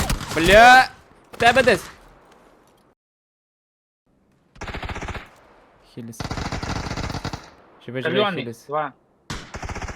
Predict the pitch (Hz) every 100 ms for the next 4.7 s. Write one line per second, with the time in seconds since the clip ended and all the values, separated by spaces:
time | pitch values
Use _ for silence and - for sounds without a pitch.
0 | - 123 117 117 120 120 127 120 120 -
1 | - 143 120 - - _ _ _ _ _
2 | 135 135 147 139 127 120 107 _ _ _
3 | _ _ _ _ _ _ _ _ _ _
4 | _ 160 151 135 131 139 131